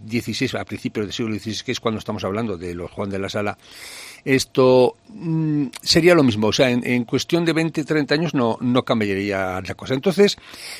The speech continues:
había comercio, había, hombre, hay comercio de, que va de izquierda a derecha, por ejemplo, de Pamplona hacia aquí, o cuando traían la sal de Naval, pero había otro comercio que era más importante, que era de arriba abajo, de, de Francia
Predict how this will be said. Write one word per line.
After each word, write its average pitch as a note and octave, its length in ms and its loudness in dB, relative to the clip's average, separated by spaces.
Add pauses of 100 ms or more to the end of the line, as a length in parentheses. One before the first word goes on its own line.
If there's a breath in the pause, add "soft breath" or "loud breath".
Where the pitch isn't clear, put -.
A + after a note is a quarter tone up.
había D#3+ 280 4
comercio, F3+ 560 2 (180)
había, B2 320 -2
hombre, C3+ 200 0
hay A#2+ 40 0
comercio C#3+ 380 -4
de, A2+ 340 0
que A#2+ 140 -6
va B2 160 0
de A#2 100 -4
izquierda D3 500 2
a D3 60 6
derecha, D3+ 280 0
por C3 100 -2
ejemplo, A#2+ 180 -4
de G2 80 -4
Pamplona A2+ 400 2
hacia D3+ 140 2
aquí, E3+ 380 0
o A2+ 360 2
cuando A#2 300 0
traían B2+ 280 -2
la B2+ 80 0
sal B2 200 -2
de B2 100 -2
Naval, D#3+ 380 4 (420 loud breath)
pero D#3 180 6
había F3+ 200 8
otro F#3+ 180 2
comercio F#3+ 300 0
que F3+ 80 -2
era F3+ 80 0
más E3 100 -2
importante, D#3+ 500 0
que D3+ 100 0
era F3+ 100 2
de D#3 160 4
arriba A#2+ 260 2
abajo, F#2+ 380 -6
de, B2+ 380 2
de C3 160 0
Francia A3+ 440 2